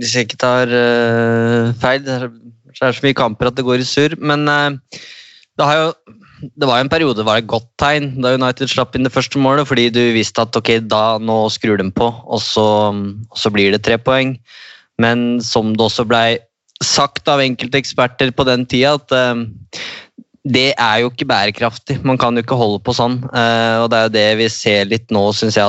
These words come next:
at, eh, nå er det litt tyngre i oppoverbakke. Det er ikke like mye energi, det er ikke like mye momentum, og det, de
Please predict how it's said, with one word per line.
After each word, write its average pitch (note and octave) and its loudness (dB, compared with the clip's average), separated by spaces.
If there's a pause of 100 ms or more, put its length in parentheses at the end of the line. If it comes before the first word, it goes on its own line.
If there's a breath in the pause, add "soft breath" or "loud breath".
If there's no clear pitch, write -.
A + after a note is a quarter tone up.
at, - -8
eh, G#2 0 (1300 loud breath)
nå C#3 2
er C#3+ 2
det E3 0
litt D#3+ -2
tyngre C3 2
i C#3 4
oppoverbakke. C3+ -2
Det D3+ 2
er C3 0
ikke C3+ -4
like B2 0
mye A2 2
energi, A2+ 0
det B2+ 2
er A2+ 2
ikke A2+ -8
like G#2 -2
mye G#2 2
momentum, A2 0
og A2+ 0
det, A2 2 (680 loud breath)
de D3+ 4